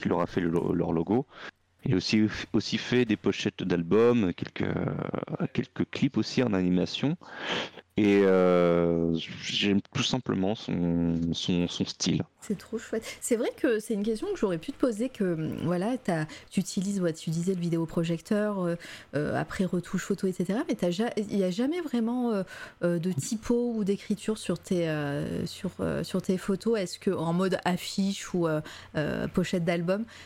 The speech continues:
Speaker 2: est-ce que, euh, c'est une, une, enfin, c'est, t'as pas l'occasion, t'as pas envie, euh,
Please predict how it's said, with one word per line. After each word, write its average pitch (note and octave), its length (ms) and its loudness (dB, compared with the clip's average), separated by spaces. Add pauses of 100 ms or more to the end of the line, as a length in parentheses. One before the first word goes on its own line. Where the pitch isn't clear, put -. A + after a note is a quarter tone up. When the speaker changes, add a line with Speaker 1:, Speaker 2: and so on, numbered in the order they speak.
Speaker 2:
est-ce G3 240 -2
que, - 140 -2
euh, F#3+ 880 0
c'est F#3 240 -2
une, F3 260 -2
une, F3 200 -2
enfin, D3+ 280 -2
c'est, D#3 300 -6
t'as D3+ 120 2
pas E3 180 0
l'occasion, E3+ 500 0
t'as G#3 140 -2
pas D#3+ 100 -6
envie, E3+ 420 -2
euh, D3+ 280 -2